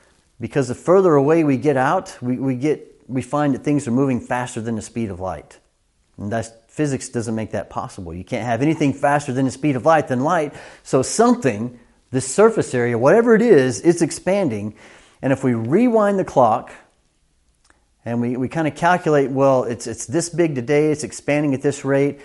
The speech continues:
how far can we go back into the past where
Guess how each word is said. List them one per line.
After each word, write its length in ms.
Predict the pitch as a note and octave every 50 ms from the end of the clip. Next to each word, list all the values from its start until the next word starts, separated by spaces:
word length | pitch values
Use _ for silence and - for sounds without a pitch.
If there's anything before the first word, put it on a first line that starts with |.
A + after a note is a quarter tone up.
| - _ _
how 180 | - C3+ D#3+ F3
far 300 | - - F#3+ F3+ F3+ F3
can 160 | F3+ E3+ E3
we 80 | D#3 D3
go 160 | D#3 D3 C#3+
back 260 | C#3+ D3 D3 C#3+ -
into 380 | C3+ A#2+ - - C3 B2+ B2 A2
the 100 | G#2+ F#2
past 720 | - - D3+ E3 E3+ D#3+ C3 A#2 A2+ A2 - - - - _ _ - - _ _ _ _
where 680 | - B2+ C3 C3+ C3 C3 C3 B2+ B2 A#2 G#2+ G2+ -